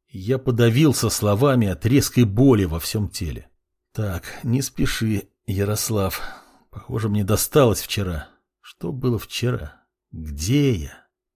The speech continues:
Медленно приподнявшись на локтях, я унял гудение в голове и осмотрелся.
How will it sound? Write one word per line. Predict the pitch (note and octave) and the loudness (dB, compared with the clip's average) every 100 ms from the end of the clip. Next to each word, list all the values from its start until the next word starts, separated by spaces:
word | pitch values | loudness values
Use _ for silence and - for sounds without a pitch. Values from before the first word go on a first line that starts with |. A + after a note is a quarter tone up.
| _ F2+ | _ 0
Медленно | G#2+ F3+ D#3+ D#3 C3+ | 4 6 6 4 4
приподнявшись | C3 C3+ C3+ B2 B2 F#2+ - - | 4 4 2 4 2 2 -6 -6
на | E2 | -6
локтях, | F2 - - F#3 - - | -6 -6 -2 -2 -2 -10
я | C#3 B2+ | -2 2
унял | E3 D3 C3+ A2 | 4 6 4 4
гудение | F2+ G2+ G2+ E2+ E2+ | 2 0 2 0 -2
в | E2 | 0
голове | G2 A2 D#3 F3 | 2 2 2 0
и | - D3 - | 0 -4 -2
осмотрелся. | A#2 - A2+ - D2 - - | -6 -4 -6 -6 -10 -10 -14